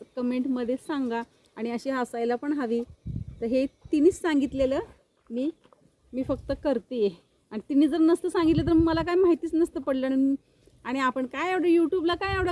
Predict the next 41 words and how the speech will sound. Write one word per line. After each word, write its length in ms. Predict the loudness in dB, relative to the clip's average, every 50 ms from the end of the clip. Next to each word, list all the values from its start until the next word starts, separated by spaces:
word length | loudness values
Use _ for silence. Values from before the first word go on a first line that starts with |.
| -2 -2
खरं 200 | -2 0 0 0
सगळं, 720 | 0 0 0 2 2 2 4 4 4 4 2 2 2 0 -2 -4 -6 -8 -10 -12 -12 -10
म्हणजे 360 | -8 -6 -4 -4 -2 -4 -4
कोणाचे 360 | -2 -4 -4 -2 -2 -4 -4
काय 220 | -4 -4 -4 -2
विचार, 460 | -2 -2 -2 -2 -2 0 0 0 -2 -2
कोणी 240 | -2 -2 -2 -2
कसं 300 | 0 -2 -4 -2 -4 -2
बनवतं. 480 | -2 -2 -2 -2 -4 -6 -6 -6 -6 -6 -6 -10 -18 -20 _ -10
आता 180 | -8 -2 0 2
मला 200 | 4 4 4 2
पण 120 | 2 2
आमच्या 300 | 2 4 4 4 4 4
ह्यांनी 160 | 4 4 4 2
सांगितलं, 240 | 2 4 4 6
मी 40 | 6
म्हटलं 200 | 4 2 2 0
मी 120 | 0 0 0
आता 160 | -2 -2 -2
हे 180 | 0 0 -2
करते, 400 | 0 -2 -2 -2 0 -2 -2 -2 -2 -6 _ _ _ _ _ _ _ _ -20 -16 -10
तर 60 | -8
मला 220 | -6 -4 -4 -2 -2
म्हणाले, 260 | -2 -2 0 0 0
"अरे 220 | 0 2 2 2
ह्याच्यामध्ये 460 | 2 2 0 0 0 -2 0 0 0 -2
पण 180 | 0 0 0
गव्हाचं 360 | 2 2 2 2 0 0 -2 -4 -4
पीठ 180 | -4 -2 0
वगैरे 200 | 2 2 2 0
टाक." 140 | 0 -2 -6
मी 100 | -4 -4
म्हटलं, 240 | -4 -4 -4 -4 -4
"मला 200 | -2 -2 -2 -2
गव्हाचं 360 | 0 0 0 0 -2 -2 -6
पीठ 200 | -8 -4 -2 0
वगैरे 160 | 0 0 0
काही 160 | 0 -2 -4
टाकायचं 420 | -4 -6 -10 -6 -6 -6 -4 -4 -4
नाही 180 | -4 -4 -4
आहे, 100 | -4 -4